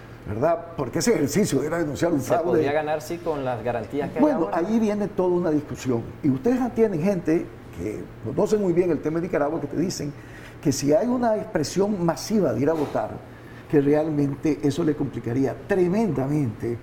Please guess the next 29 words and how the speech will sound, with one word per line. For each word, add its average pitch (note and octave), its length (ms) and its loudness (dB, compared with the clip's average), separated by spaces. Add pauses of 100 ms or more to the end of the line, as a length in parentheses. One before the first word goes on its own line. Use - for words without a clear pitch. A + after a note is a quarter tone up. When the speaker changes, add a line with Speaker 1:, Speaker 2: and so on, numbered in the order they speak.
(280)
Speaker 1:
al D#3+ 160 0
gobierno D3+ 600 2 (240)
poder D3 280 4
ejecutar B2+ 440 -2
un A#2 140 -6
fraude. - 420 -4 (520)
Ahora D#3+ 340 2
bien, E3+ 380 2 (320)
yo G3 160 6
sí D3+ 180 4
creo E3 520 4
que B2+ 140 -2
el A#2+ 120 0
juego A#3 420 2
del C3 280 2
gobierno E3+ 440 4
siempre E3 300 0
ha D3 40 2
sido, D#3 280 6
más F3+ 320 -2
que C#4 160 -2
la B3+ 100 2
dispersión F3+ 540 -2
electoral D3+ 480 0
de - 80 0
la E3 80 2
oposición, B2+ 680 -4 (320)
la C3+ 120 -2
abstención. - 400 -10